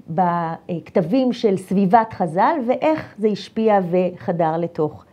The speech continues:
חז"ל. נתחיל עם פילון. בחלק זה נתפ-, נבחן את התפיסה של האיש הקדוש בפילון,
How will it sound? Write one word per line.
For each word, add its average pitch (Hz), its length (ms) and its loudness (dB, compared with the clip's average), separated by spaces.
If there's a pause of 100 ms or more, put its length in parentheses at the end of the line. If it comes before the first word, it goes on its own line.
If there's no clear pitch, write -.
(140)
חז"ל. 147 360 -4 (920)
נתחיל 262 380 2
עם 302 100 2
פילון. 202 480 2 (680)
בחלק 311 380 4
זה 240 220 6
נתפ-, 233 480 2 (320)
נבחן 190 440 4
את 247 120 0
התפיסה 220 480 0
של 226 180 0
האיש 202 240 0
הקדוש 196 380 -2
בפילון, 269 640 0